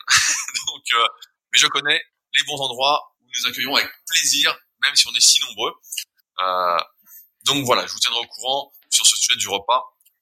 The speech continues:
euh, la semaine prochaine, dès que j'en saurai un peu plus, donc quelques jours avant l'événement. Également,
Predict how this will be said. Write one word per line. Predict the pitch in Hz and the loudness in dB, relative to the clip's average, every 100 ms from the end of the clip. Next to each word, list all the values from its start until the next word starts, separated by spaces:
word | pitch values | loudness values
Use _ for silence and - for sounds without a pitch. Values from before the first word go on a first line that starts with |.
| - | -4
euh, | 95 87 90 | 0 2 4
la | 117 | 2
semaine | - - | 0 -10
prochaine, | _ _ _ _ | _ _ _ _
dès | 123 | -4
que | |
j'en | - 98 | -2 0
saurai | - 110 | 0 -2
un | |
peu | 92 | -6
plus, | - - - | -10 -6 -6
donc | 95 98 - | -6 -10 -8
quelques | - - | -10 -10
jours | - 135 - - | -16 -20 -14 -4
avant | 117 139 | -2 0
l'événement. | 143 135 101 98 _ _ _ _ _ _ _ - - | 0 0 -4 -8 _ _ _ _ _ _ _ -12 -4
Également, | 143 156 160 160 156 | -2 -2 -2 -8 -10